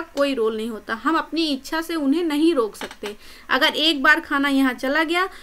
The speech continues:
तो अपने आप नीचे जाएगा, उसमें हमारा कोई रोल नहीं रहेगा। इसके बाद यहाँ पे एक स्फिंक्टर पाया जाता है। स्फिंक्टर,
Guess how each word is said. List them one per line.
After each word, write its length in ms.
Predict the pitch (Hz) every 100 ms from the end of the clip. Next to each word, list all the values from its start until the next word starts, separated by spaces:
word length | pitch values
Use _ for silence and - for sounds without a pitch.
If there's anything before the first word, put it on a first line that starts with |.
| -
तो 60 | -
अपने 280 | 262 285 294
आप 240 | 294 294
नीचे 300 | 247 226 240
जाएगा, 380 | 202 202 202 208 -
उसमें 240 | 269 320
हमारा 440 | 262 254 254 285 320
कोई 240 | 330 330
रोल 240 | 269 233 220
नहीं 220 | 220 208
रहेगा। 360 | 214 196 202 202 - - -
इसके 240 | 262 - 320
बाद 220 | 311 302
यहाँ 340 | 277 254 311 320
पे 60 |
एक 400 | - 277 285 -
स्फिंक्टर 560 | 262 - 240 233 302 311
पाया 200 | 302 285
जाता 300 | 285 277 294
है। 220 | 294 392 - - - -
स्फिंक्टर, 840 | 262 - - 269 262 262 349 370